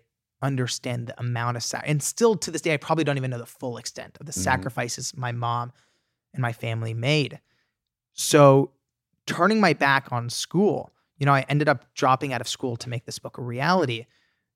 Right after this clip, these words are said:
Speaker 1: It's not just fear. There's also a act of betrayal
Speaker 2: Sure.
Speaker 1: emotionally. You know, my grandma sobbing, begging me not to do this, the woman who pretty much raised me.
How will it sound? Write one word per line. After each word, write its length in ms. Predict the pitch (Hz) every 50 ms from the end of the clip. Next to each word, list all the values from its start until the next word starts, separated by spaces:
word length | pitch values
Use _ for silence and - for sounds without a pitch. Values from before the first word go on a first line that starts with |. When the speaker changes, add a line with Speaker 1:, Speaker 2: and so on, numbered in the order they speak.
| _ _ _ _ _ _ _ _ _ _ _ _ _ _ _ _ _ _ _ _ _
Speaker 1:
It's 180 | - 165 - -
not 200 | 165 175 185 147
just 300 | - 160 131 - - -
fear. 260 | - - 135 120 117
There's 220 | 117 - 123 -
also 580 | - - 135 139 143 - - - 135 123 113 - - _ _
a 160 | 123 120 120 - _ _
act 320 | 139 131 135 139 - -
of 200 | 135 113 - - _ _ _ _
betrayal 800 | 127 - - - - - - 143 143 156 165 143 113 101 - - _ _ _ _ _ _
Speaker 2:
Sure. 160 | 98 107 113 - _ _ _ _ _
Speaker 1:
emotionally. 800 | - 143 131 139 156 190 202 - - 214 175 139 120 120 113 - - _ _ _ _ _ _ _ _ _ _ _ _ _ _
You 100 | - 156 156
know, 80 | 139
my 160 | 131 143 151
grandma 640 | 143 123 - 131 120 123 123 139 165 170 156 135 113 113 - _ _
sobbing, 880 | - - - - - - - - 147 127 131 147 156 147 123 120 127 _ _
begging 340 | - 147 156 139 147 139 131
me 120 | 127 123
not 240 | 120 113 113 127 -
to 100 | - 123
do 220 | 127 - 135 131
this, 460 | 123 120 - - - - - - - _ _ _ _ _ _ _ _ _
the 80 | 139 135
woman 260 | 123 127 135 147 135
who 200 | 117 135 123 127 - _ _
pretty 140 | - 135 139
much 200 | 135 131 117 -
raised 420 | 127 120 117 117 131 135 131 127 -
me. 220 | 127 113 - -